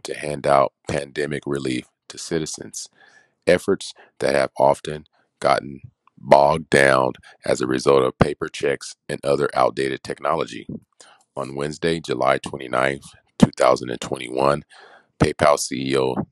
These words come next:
Dan Schulman proposed using digital wallets to streamline these payments,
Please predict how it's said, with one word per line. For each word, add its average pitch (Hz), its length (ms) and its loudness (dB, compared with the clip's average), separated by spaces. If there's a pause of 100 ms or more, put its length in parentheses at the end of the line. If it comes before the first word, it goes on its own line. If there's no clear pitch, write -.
(100)
Dan 67 380 -4 (100)
Schulman 65 480 -4
proposed 65 540 -2
using 64 280 -4
digital 73 420 2
wallets 65 580 2
to - 80 -12
streamline 64 640 -8
these 62 200 -12
payments, - 600 -12